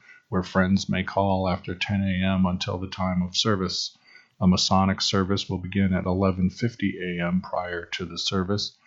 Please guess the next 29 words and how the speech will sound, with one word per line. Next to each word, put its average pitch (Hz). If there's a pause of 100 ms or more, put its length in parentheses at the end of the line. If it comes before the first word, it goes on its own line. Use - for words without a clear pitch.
(320)
Military 98
honors 98
will 92
be 92
accorded 101
by 95
the 87
V 98
F 90
W 95
post 95
number 95
two 107
six -
six - (120)
five 107 (360)
and 95
American 92
Legion 98
post 95 (100)
one 95
ninety-three. 92 (440)
Following 95
the 87
service 95
at 92
the 85
funeral 92
chapel, 98